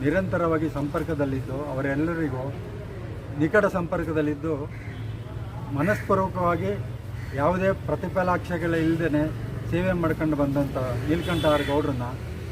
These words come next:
ಬೆಂಗಳೂರಿನ ನಗರವಾಸಿಗಳು ಮತ್ತು ಗ್ರಾಮೀಣ ಪ್ರದೇಶದ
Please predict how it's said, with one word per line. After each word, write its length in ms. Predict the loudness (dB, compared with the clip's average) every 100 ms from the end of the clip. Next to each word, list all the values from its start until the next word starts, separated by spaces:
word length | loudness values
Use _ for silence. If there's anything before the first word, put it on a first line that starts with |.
| -8 -4
ಬೆಂಗಳೂರಿನ 520 | -2 0 2 2 2 2
ನಗರವಾಸಿಗಳು 760 | 2 2 4 2 0 -2 -2
ಮತ್ತು 260 | -2 -2 -2
ಗ್ರಾಮೀಣ 400 | -2 2 2 0
ಪ್ರದೇಶದ 600 | -2 -4 -4 -4 -6